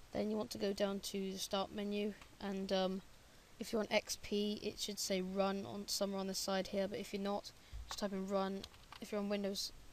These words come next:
Vista or seven, you can just type in run on there. Go on there and type in, um, percent app data percent, and then hit enter. It's gonna open up this, go to your dot Minecraft file, and go into your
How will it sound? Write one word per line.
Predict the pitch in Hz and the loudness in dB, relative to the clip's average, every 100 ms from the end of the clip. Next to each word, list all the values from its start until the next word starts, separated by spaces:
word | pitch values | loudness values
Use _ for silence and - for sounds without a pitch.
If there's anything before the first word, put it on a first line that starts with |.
| - | -10
Vista | 208 196 - 196 | -4 -2 -2 -2
or | 190 196 | -2 0
seven, | - - 196 196 190 | 2 4 4 2 -2
you | 190 | -4
can | 202 | -6
just | 196 - | -6 -4
type | 190 185 | -4 -4
in | 185 | -2
run | 185 | -2
on | 185 | -2
there. | 185 196 - - - - - | -4 -6 -10 -20 -20 -20 -6
Go | 202 | -2
on | 190 | 0
there | 190 185 | 0 -2
and | 196 | -4
type | - 185 | -6 -6
in, | 196 - - - - - - - - - | -8 -10 -16 -20 -20 -20 -18 -18 -18 -8
um, | 196 190 190 190 - - - - - - - - - - - - | -4 -4 -4 -8 -12 -18 -20 -18 -18 -18 -18 -18 -18 -18 -16 -8
percent | 220 - 208 202 - - - - | -4 2 2 2 -4 -14 -10 -4
app | 196 - - - - - - - - - | -2 -4 -12 -20 -20 -20 -20 -20 -20 -6
data | 202 202 196 - - 190 190 196 - - - - - | -2 0 -2 -6 -4 -2 0 -2 -6 -20 -20 -20 -12
percent, | 208 - 208 202 214 - | -4 0 2 2 -2 -8
and | 202 | -6
then | 190 185 | -2 -2
hit | 196 | -2
enter. | 190 196 208 202 - - - - - - - - | -4 -2 -2 -2 -6 -18 -18 -18 -18 -18 -18 -16
It's | |
gonna | - 220 | -6 -2
open | 202 196 | -2 -2
up | 196 | -4
this, | 220 196 | -2 -4
go | - 202 | -2 -4
to | 190 | -2
your | |
dot | 185 202 214 | 0 0 0
Minecraft | 196 202 202 | -4 -2 -4
file, | - - 202 196 - - - - - - - - | -4 -2 0 0 -6 -18 -20 -20 -20 -20 -20 -12
and | 202 196 196 196 | -8 -6 -6 -6
go | 196 | -4
into | 190 196 | -4 -4
your | 185 | -6